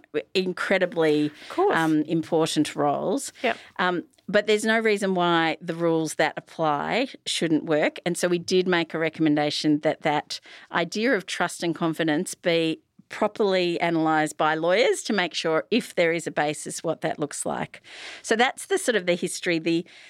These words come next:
Speaker 1: the idea that unfair dismissal laws don't apply. It, we, we had a few things that we just came out and said, "Actually,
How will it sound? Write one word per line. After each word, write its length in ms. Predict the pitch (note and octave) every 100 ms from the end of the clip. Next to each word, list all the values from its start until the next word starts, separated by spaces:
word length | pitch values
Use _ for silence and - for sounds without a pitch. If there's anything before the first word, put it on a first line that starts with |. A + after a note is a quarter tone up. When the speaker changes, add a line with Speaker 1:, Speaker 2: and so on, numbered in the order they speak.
| - -
Speaker 1:
the 160 | F#3+
idea 440 | G3 A#3 A3 F3+ E3
that 240 | D3+ C#3 _ _ _
unfair 280 | F3+ F#3+ G3
dismissal 460 | F3 - E3+ - E3
laws 220 | D#3+ D3+
don't 200 | E3+ D#3
apply. 680 | D3+ - D3 C#3+ D#3+ A#3+ -
It, 180 | F#3+ - - - _
we, 360 | G#3 G#3 A3 -
we 160 | F3 A3+
had 160 | A#3+ G#4
a 60 |
few 260 | - A3 A3+
things 360 | - A#3 G#3+
that 120 | G#3 -
we 100 | G3
just 280 | G3 G3
came 260 | - G3+ F3+
out 100 | E3
and 120 | E3
said, 240 | - E3 -
"Actually, 520 | G3+ - C4+ E4 E4